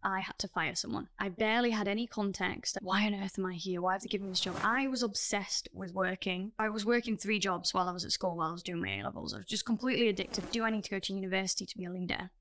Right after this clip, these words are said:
No. Absolutely not. It doesn't matter that you are twenty-one years old, and it doesn't matter that you've had barely any experience. I went from managing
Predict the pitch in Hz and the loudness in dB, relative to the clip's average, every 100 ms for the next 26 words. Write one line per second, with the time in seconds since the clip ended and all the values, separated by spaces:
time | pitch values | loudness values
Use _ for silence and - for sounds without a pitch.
0 | - 170 165 165 - _ _ _ 196 - | -8 0 2 2 -2 _ _ _ -2 0
1 | - - 185 185 180 175 160 - - - | 0 -2 -2 -4 -2 0 -2 -4 -4 -2
2 | 175 220 240 - 208 214 220 190 196 180 | 2 2 2 2 0 0 0 0 -2 -4
3 | 196 185 175 180 - 190 185 185 180 180 | -2 0 0 0 -2 -2 -2 -2 -2 0
4 | 175 175 175 - 190 202 190 170 180 180 | 2 0 -2 -2 0 2 2 2 -2 -8
5 | 180 190 175 180 175 175 - - 202 185 | -8 -6 -2 -2 -2 -4 -2 0 0 0
6 | 196 196 202 - - - - 190 185 180 | -2 -4 -4 -2 0 2 2 2 0 -2
7 | 180 - 185 180 185 185 180 175 185 | -4 -4 -4 -2 -2 0 0 -2 -6